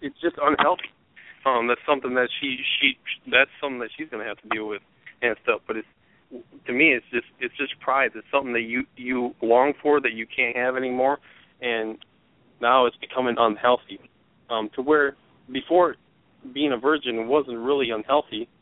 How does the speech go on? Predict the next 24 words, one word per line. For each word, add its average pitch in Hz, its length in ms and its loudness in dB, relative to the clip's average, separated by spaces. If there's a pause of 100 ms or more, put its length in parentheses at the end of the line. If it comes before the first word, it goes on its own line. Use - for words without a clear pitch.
(260)
um, 110 340 -4 (100)
a-, 131 160 2 (160)
as 131 220 2
far 151 160 2
as - 40 -6 (120)
she 180 180 -10
saw 104 220 0
it, - 80 -4 (420)
um, 107 280 -2 (200)
but 120 100 -4 (120)
she 123 80 -6
realized 127 580 2 (640)
afterwards, 113 580 -2
after - 220 -4 (100)
she 113 60 -4
lost 117 320 4
her 113 60 -16
virginity, 104 580 -12 (440)
um, 104 300 -6 (320)
now 123 300 2
she 117 60 -12
doesn't 107 240 -6
have 139 220 2
this 113 100 -6